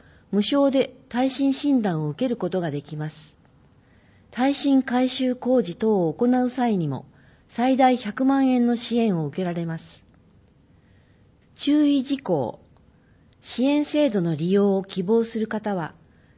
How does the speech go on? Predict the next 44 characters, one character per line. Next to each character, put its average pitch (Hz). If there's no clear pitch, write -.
事 190
前 262
に 254
無 196
料 277
耐 262
震 277
相 277
談 160
を 143
利 156
用 202
し 208
て 202
く 196
だ 185
さ 180
い。 117
申 262
し -
込 269
み 269
方 247
法、 -
必 -
要 277
書 277
類 208
な 160
ど 143
詳 247
し -
く 175
は 147
お 156
問 240
い 226
合 220
わ 208
せ 202
く 190
だ 175
さ 170
い。 -